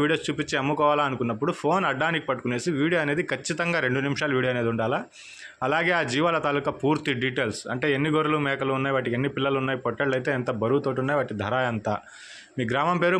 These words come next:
మండలం పేరు, జిల్లా పేరు అనేది మీరు రాసి పంపించగలిగితే మీ వీడియోస్ అనేవి తొందరగా అప్‌లోడ్ చేసుకోవడానికి అవకాశం అనేది ఉంటుంది। మీరు వీడియోలు పంపించాల్సిన మన ఛానల్ నెంబర్ అలీ ఖాన్ కేఆర్కే అనేసి నెంబర్ కనిపిస్తూ ఉంటుంది, ఆ నెంబర్కి WhatsApp చేయండి। రైతు నెంబర్ టైటిల్ దగ్గర ఉంటుందండి।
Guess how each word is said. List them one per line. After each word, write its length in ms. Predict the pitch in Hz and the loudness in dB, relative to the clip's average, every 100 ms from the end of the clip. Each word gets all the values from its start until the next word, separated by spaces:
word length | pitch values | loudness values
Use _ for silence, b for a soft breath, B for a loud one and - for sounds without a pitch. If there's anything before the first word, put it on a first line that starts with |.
| 156 | 2
మండలం 280 | 147 156 147 | 2 0 0
పేరు, 120 | 151 156 | 0 0
జిల్లా 180 | 135 143 135 | 0 0 0
పేరు 120 | 131 131 | 0 0
అనేది 200 | 135 131 | 0 0
మీరు 100 | 120 117 | 0 0
రాసి 180 | 123 - | 0 -2
పంపించగలిగితే 640 | 120 120 127 120 117 113 170 | -2 -2 -2 0 0 0 0
మీ 40 | 135 | 2
వీడియోస్ 220 | 123 123 120 | 2 2 -2
అనేవి 240 | 120 175 120 | -4 -2 0
తొందరగా 300 | 117 120 123 | 0 0 0
అప్‌లోడ్ 260 | - 120 107 | 0 -4 -2
చేసుకోవడానికి 420 | 110 117 131 156 107 | -4 -2 -4 0 -2
అవకాశం 320 | 101 117 120 | 0 -2 -2
అనేది 160 | 107 104 | -2 -2
ఉంటుంది। 260 | 104 117 214 - B B B B | -4 -4 -4 -6 B B B B
మీరు 120 | 139 139 | -2 2
వీడియోలు 220 | 185 196 175 | 2 2 0
పంపించాల్సిన 500 | 165 175 170 165 156 | -2 -2 -2 0 0
మన 80 | 147 135 | -2 0
ఛానల్ 260 | 135 147 147 | 0 2 2
నెంబర్ 220 | 143 147 117 | 2 0 0
అలీ 140 | 131 | -2
ఖాన్ 180 | 139 135 127 | -2 -4 0
కేఆర్కే 400 | 120 123 123 127 | 2 2 0 0
అనేసి 220 | 127 123 143 | 0 -2 -2
నెంబర్ 220 | 117 123 117 | 0 0 -2
కనిపిస్తూ 300 | 113 113 117 | -2 -4 -2
ఉంటుంది, 180 | 117 120 | -2 -2
ఆ 40 | 120 | 0
నెంబర్కి 260 | 117 123 123 110 | 0 0 2 2
WhatsApp 320 | 117 135 127 123 | 2 -2 -4 -2
చేయండి। 200 | 131 170 120 | 0 0 0
రైతు 200 | 147 156 135 | 0 0 0
నెంబర్ 240 | 143 175 120 | -2 -2 -2
టైటిల్ 240 | 117 120 110 | -2 0 0
దగ్గర 160 | 95 92 | 0 -4
ఉంటుందండి। 400 | 90 82 80 - | -6 -10 -10 -14